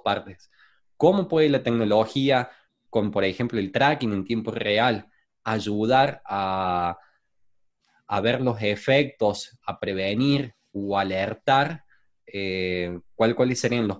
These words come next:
puntos positivos desde el punto de vista de la salud en este contexto en particular? Y a su vez, medio ya dejándolo más abierto, no, capaz metiéndose un poco conspiracionista, un poco Black Mirror o lo que sea,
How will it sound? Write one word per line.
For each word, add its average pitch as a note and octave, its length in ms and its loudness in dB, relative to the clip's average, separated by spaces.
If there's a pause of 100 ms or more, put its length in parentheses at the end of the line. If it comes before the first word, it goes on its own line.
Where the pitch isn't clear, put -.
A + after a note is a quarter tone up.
puntos A#2+ 360 -4
positivos C3+ 760 -2
desde G#2+ 120 -6
el G2 60 -12
punto A2 220 -2
de A2 60 -2
vista G#2+ 160 -6
de F#2 100 0
la F2+ 140 -2
salud C3+ 640 0
en G2 160 -6
este G2+ 200 -10
contexto G#2+ 460 -4
en A2+ 80 -6
particular? C3 680 -4 (480)
Y A2+ 240 0
a B2 120 0
su C3+ 220 -6
vez, F3 560 -2 (340)
medio B2 540 2
ya A2+ 140 2
dejándolo A2+ 460 2
más A2+ 220 -2
abierto, A#2+ 920 2
no, A2 340 0 (340)
capaz F#2+ 280 -4
metiéndose G#2+ 440 -2
un G#2+ 100 -2
poco G#2 300 -2
conspiracionista, A2+ 960 0
un G#2 140 -4
poco G#2+ 240 -2
Black G#2 220 -2
Mirror C3+ 460 2
o G#2+ 140 0
lo G2+ 120 -6
que - 80 -8
sea, C#3+ 340 -2